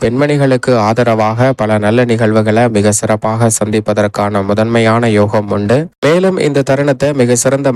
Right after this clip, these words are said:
மகிழ்ச்சிகரமான தருணமாக மாற்றிக்கொள்வதற்கு நிச்சயமாக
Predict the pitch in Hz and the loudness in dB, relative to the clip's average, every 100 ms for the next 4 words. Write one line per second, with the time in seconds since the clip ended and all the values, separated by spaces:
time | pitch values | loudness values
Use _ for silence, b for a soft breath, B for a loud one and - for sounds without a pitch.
0 | 113 123 127 135 127 120 120 131 135 110 | -2 -2 -2 0 0 0 0 0 0 -2
1 | 113 117 113 117 123 110 104 110 123 - | 0 0 0 0 0 0 -2 -2 -2 -2
2 | 110 107 107 104 139 139 113 110 - 147 | 0 0 0 0 0 0 0 -2 0 0
3 | 139 127 113 113 | 0 0 0 0